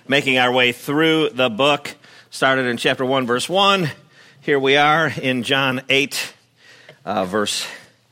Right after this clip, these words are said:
forty-two. And this is God's word, John eight, verse forty-two. Jesus said to them, "If God were your Father,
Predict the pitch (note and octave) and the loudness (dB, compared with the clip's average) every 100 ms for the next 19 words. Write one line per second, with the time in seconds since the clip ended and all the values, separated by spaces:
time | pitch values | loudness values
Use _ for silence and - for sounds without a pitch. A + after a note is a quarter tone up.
0 | _ - - _ - - A2 G#2 F#2+ - | _ -20 -20 _ -10 -2 0 0 -2 0
1 | G2+ F#2 D#2+ - - - _ _ _ - | 0 0 -6 -16 -20 -20 _ _ _ -18
2 | - - _ G2+ G2+ A2 - G2 - G2 | -18 -20 _ -10 -6 -6 -6 -10 -4 -2
3 | F#2 E2+ F2 F2 D#2+ G2 F2 F#2 F#2 F#2+ | -2 -4 -6 -6 -6 -8 -8 -10 -10 -10
4 | F2 - F2 E2 - D2+ - _ _ _ | -10 -8 -8 -8 -10 -12 -14 _ _ _
5 | _ _ _ _ _ _ _ _ _ _ | _ _ _ _ _ _ _ _ _ _
6 | _ _ _ - - - - _ D3 D#3 | _ _ _ -20 -20 -20 -20 _ 0 0
7 | C#3 - D#3 C#3+ B2 A2 G#2+ G2+ - - | 0 2 2 4 2 2 0 -6 -18 -20
8 | _ _ _ _ _ - - - C#3 D3 | _ _ _ _ _ -20 -20 -4 -2 -2
9 | - D#3+ F3+ F#3 G3+ F#3 D#3+ - D#3+ F3 | 4 4 6 4 2 2 2 2 0 2
10 | C3 G2+ C3 | 0 -2 -4